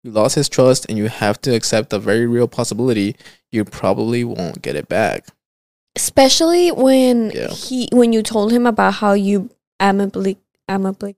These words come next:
Speaker 1: Amicably.
Speaker 2: ama-, yeah.
Speaker 1: <laughs>
Speaker 2: <laughs> Blah, blah, blah. Like, got a divorce and
Speaker 1: Yeah.
Speaker 2: he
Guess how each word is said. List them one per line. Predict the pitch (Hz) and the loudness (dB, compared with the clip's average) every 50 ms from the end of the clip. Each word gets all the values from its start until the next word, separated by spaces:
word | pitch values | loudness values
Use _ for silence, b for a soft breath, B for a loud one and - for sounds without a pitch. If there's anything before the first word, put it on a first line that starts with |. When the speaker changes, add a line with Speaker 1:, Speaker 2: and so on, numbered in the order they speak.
| _ - | _ -4
Speaker 1:
Amicably. | - 233 120 117 - - 123 107 110 110 117 127 - _ _ - | 0 2 2 2 2 0 -2 -2 -4 -4 -6 -6 -8 _ _ -8
Speaker 2:
ama-, | 185 190 196 196 196 - _ _ _ _ _ - | -4 -2 -2 -2 -4 -6 _ _ _ _ _ -4
yeah. | 214 214 180 160 180 254 - | -2 0 0 0 0 -2 -4
Speaker 1:
<laughs> | _ - | _ -8
Speaker 2:
<laughs> | - - 143 139 - - - - 349 370 - - - | -8 -6 -6 -8 -8 -8 -6 -4 -2 -2 -2 -2 0
Blah, | 381 262 254 233 254 247 | 0 2 2 2 0 0
blah, | 240 | 0
blah. | 226 262 294 - B B B B B B B B B B B B _ _ _ _ - 196 202 - _ _ _ _ _ - | 0 -2 -2 -4 B B B B B B B B B B B B _ _ _ _ 0 0 0 0 _ _ _ _ _ 0
Like, | 208 220 214 202 196 196 - - _ _ - 220 | 2 2 4 2 0 -2 -10 -16 _ _ -2 0
got | 208 208 208 214 | 2 4 4 4
a | 226 | 2
divorce | 220 208 190 185 180 170 170 190 233 285 302 277 - - - | 2 0 0 2 4 4 4 4 2 2 0 -2 -4 -6 -4
and | 233 240 | -2 0
Speaker 1:
Yeah. | 190 - 67 - | 0 0 0 -2
Speaker 2:
he | - 240 240 247 240 240 240 240 240 - | -2 -2 -2 -2 0 0 0 0 -2 -2